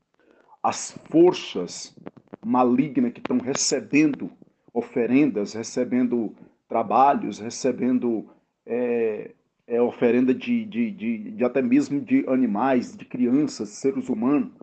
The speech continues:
Gente, eu vou falar a verdade pra vocês. Vocês podem ter certeza do que eu estou dizendo aqui, gente. Tem certeza disso.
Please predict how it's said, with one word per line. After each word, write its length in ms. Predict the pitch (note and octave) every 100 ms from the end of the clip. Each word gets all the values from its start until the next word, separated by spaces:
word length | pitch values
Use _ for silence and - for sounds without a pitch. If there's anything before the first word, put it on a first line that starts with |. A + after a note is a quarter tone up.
| - - - - _ _ _ - - _ _ _
Gente, 280 | - D3 F3
eu 80 | D3
vou 140 | E3+
falar 220 | F#3 F#3+ F3+
a 100 | E3+
verdade 300 | E3 E3+ E3
pra 120 | D#3+
vocês. 640 | E3 - G2 F#2 - - _ _ _
Vocês 220 | - C#3+
podem 260 | - F3+ -
ter 100 | G3+
certeza 640 | G3 E3 - F3+ G3+ F#3+
do 100 | G3
que 100 | F#3+
eu 40 |
estou 260 | F3 - F3+
dizendo 400 | F3+ D#3 E3+ F3
aqui, 200 | F3 C#4
gente. 380 | C4+ - - - - _ -
Tem 160 | - A3
certeza 600 | - G3 - F3+ F3 F3+
disso. 380 | B2 C3 -